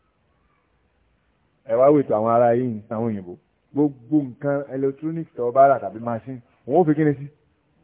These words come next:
Manual. Àlàyé ní í ṣe fún ọ. Ah, ọ̀dọ̀ Ànábì ni wọ́n ti jí, sallallahu alaihi wa sallam. Àwa ń ti àwọ̀ àti nǹkan kalẹ̀. Bẹ́ẹ̀ bá ní bàbá tí ń ṣe ẹ̀rọ jáde nílùú Òṣogbo ní ti ń ṣe machine tí wọ́n máa ń fi lọ búrẹ́dì. Kò sí manual sí.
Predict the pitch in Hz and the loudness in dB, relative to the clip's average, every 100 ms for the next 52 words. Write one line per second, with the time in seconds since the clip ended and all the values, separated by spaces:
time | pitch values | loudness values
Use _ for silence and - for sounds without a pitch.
0 | _ 104 110 107 98 _ _ _ _ 123 | _ -10 -8 -8 -12 _ _ _ _ -10
1 | 135 139 147 170 156 156 143 139 123 _ | -2 0 2 0 0 -2 -2 -6 -10 _
2 | _ _ _ _ _ _ _ - 101 92 | _ _ _ _ _ _ _ -16 -16 -16
3 | _ _ - 127 156 196 220 196 196 180 | _ _ -6 4 4 4 2 0 0 -4
4 | 180 170 110 151 156 151 147 147 127 123 | -6 -8 -6 -2 0 4 4 4 4 2
5 | 120 110 90 - 85 - _ _ _ _ | 0 -6 -10 -14 -20 -20 _ _ _ _
6 | _ _ _ 113 151 170 156 156 143 156 | _ _ _ 4 6 4 4 6 8 10
7 | 156 139 143 123 127 131 123 113 156 170 | 10 8 2 -6 -4 -2 -2 -4 -2 0
8 | 175 165 143 127 151 160 156 139 147 143 | 0 0 0 -2 -4 -4 0 0 2 0
9 | 143 135 143 139 123 123 131 139 131 127 | 0 -4 -6 -6 -6 -6 -6 -8 -10 -10
10 | 131 123 120 _ _ - 127 127 147 123 | -6 -6 -8 _ _ -10 -8 -6 -8 -8
11 | 123 127 123 131 123 123 123 120 117 135 | -6 -6 -4 -4 0 2 4 2 4 2
12 | 127 113 _ _ _ _ _ 135 123 156 | 2 -6 _ _ _ _ _ -8 -6 -4
13 | 170 180 180 175 123 120 | 0 0 0 -2 -4 -10